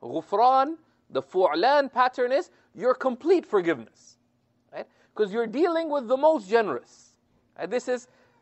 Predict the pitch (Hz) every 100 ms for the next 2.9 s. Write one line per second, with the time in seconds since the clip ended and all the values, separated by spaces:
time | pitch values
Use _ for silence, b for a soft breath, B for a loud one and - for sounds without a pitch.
0 | b 165 240 - 247 269 269 190 220 214
1 | 180 - 156 220 254 147 123 196 285 269
2 | - 240 202 180 175 160 226 302